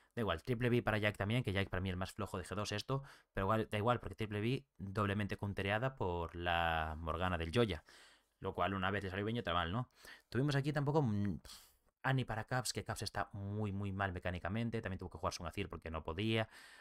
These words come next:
Hablamos del, del doble Smolder para Mad Lions Koi, una vez con Supa y otra vez con, con Mirwin. Nada, eh, esta serie... Me parece que Caps bastante mal,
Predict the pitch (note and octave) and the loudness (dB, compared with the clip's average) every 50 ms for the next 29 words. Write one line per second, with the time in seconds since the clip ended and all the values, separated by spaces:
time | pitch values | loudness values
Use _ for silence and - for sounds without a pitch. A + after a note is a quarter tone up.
0 | - - - - F#2+ G2 F#2+ G2 G2 F2+ - G2+ F#2+ F#2 F#2 F2+ F2+ F2+ F2+ F2+ | -20 -8 -4 0 2 2 4 4 2 0 0 2 2 4 4 2 2 2 0 0
1 | F2+ F2+ F2 F2 E2+ E2+ D#2 D#2 - _ _ _ G2+ G2+ G2 F#2 G2+ G2 F#2+ F#2 | 0 0 -2 -2 -2 -4 -6 -8 -12 _ _ _ -6 -6 -4 -2 0 0 0 -2
2 | F2 - G#2 G2 F#2+ F2 F2+ F2+ - - F#2+ F2+ F2 F2 F2+ F2+ F2 F2 F2 F2+ | -2 -2 0 0 0 0 -2 -2 0 0 2 2 2 0 0 0 -2 -2 -2 -4
3 | E2+ - - - F#2 F#2 F2+ F2 E2+ F2+ - - F2+ E2+ - A2 F2 - F2 F2 | -4 -6 -4 -4 -4 -2 -2 -2 -4 -4 -4 -6 -6 -6 -4 -6 -4 -4 -4 -4
4 | E2 F2+ F2+ F2 E2+ D#2 - - F2 F2 E2+ E2 E2+ E2+ E2 - _ _ - _ | -2 -2 -2 -2 -2 -6 -6 -4 -4 -4 -2 -4 -6 -8 -10 -12 _ _ -20 _
5 | _ _ - - _ _ _ _ _ _ _ _ _ _ _ _ _ - - G#2 | _ _ -20 -20 _ _ _ _ _ _ _ _ _ _ _ _ _ -6 -2 0
6 | G2 G2 G2 F#2+ F#2 F#2 F#2+ G2 F#2+ F#2 F2+ F#2 F2+ F2+ F2 F2+ G#2 B2+ C#3 C#3 | 0 2 2 2 0 0 0 0 -2 -2 -4 -4 -4 -4 -2 0 2 2 2 4
7 | C3+ C#3 C#3 C#3 C#3 C#3 C#3+ D3 - - _ _ _ _ _ _ _ _ _ _ | 4 4 4 4 4 4 2 2 -2 -6 _ _ _ _ _ _ _ _ _ _
8 | _ _ _ _ _ _ _ _ _ _ _ - B2+ A#2+ G#2 F2+ E2 - - _ | _ _ _ _ _ _ _ _ _ _ _ 2 4 4 4 4 2 -2 -6 _
9 | _ _ _ _ _ - A#2 A#2 A#2 A2+ A#2 B2+ B2+ B2+ A#2 B2 B2+ C3+ C3+ C#3 | _ _ _ _ _ -4 0 2 4 4 2 2 0 0 0 2 2 4 2 2
10 | C#3 C#3 - - _ - - _ _ _ _ _ _ _ _ _ _ _ _ _ | 0 -4 -10 -20 _ -20 -20 _ _ _ _ _ _ _ _ _ _ _ _ _
11 | _ _ _ _ _ _ _ _ _ _ _ _ _ _ _ _ _ _ - A#2 | _ _ _ _ _ _ _ _ _ _ _ _ _ _ _ _ _ _ -6 -4
12 | - B2 A#2+ A2+ B2 A#2+ - G2 E2 - _ _ - G#2+ - - - G#2+ - - | -2 -2 -4 -2 -4 -4 -6 -8 -10 -10 _ _ -4 -4 -4 -6 -10 -10 -6 -6
13 | G#2+ G2 G2 G2 G#2 G#2+ A2+ B2+ - | -4 -2 -2 0 0 0 0 -2 -4